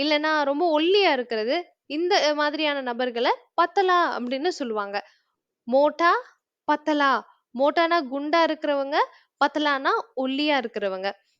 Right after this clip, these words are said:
So அவ்வளவுதாங்க. இந்த வீடியோல பார்க்க வேண்டிய ஐம்பது வார்த்தைகள் முடிஞ்சிருச்சு. இதெல்லாம் day to day லைஃப்ல உங்களுக்கு கண்டிப்பா தேவைப்படும். சுவைகள் பார்த்தோம், உறவினர்கள், நண்பர்கள், தினசரி நம்ம வாழ்க்கையில யாரை மீட் பண்ணுவோமோ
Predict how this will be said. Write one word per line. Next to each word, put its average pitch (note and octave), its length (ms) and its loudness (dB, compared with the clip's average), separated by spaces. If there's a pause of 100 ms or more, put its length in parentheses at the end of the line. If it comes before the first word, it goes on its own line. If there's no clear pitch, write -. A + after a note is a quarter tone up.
(200)
So D#4+ 260 4
அவ்வளவுதாங்க. F4 520 2
இந்த F#4 320 2
வீடியோல F4+ 420 2
பார்க்க D#4 400 0
வேண்டிய C#4+ 320 0
ஐம்பது C4+ 360 0
வார்த்தைகள் B3+ 460 -2
முடிஞ்சிருச்சு. B3 560 -4 (320)
இதெல்லாம் F#4+ 420 2
day D#4 160 0
to D4+ 120 -4
day C#4 180 0
லைஃப்ல B3 280 -2
உங்களுக்கு B3 460 -2
கண்டிப்பா A#3 300 -4
தேவைப்படும். D#4 640 0 (560)
சுவைகள் G4 640 2
பார்த்தோம், E4 480 0 (180)
உறவினர்கள், D#4 720 0
நண்பர்கள், C#4+ 760 0
தினசரி D#4 460 -2
நம்ம D4+ 240 -2
வாழ்க்கையில C#4 500 0
யாரை C4+ 300 2
மீட் C#4+ 300 -6 (100)
பண்ணுவோமோ D4+ 440 0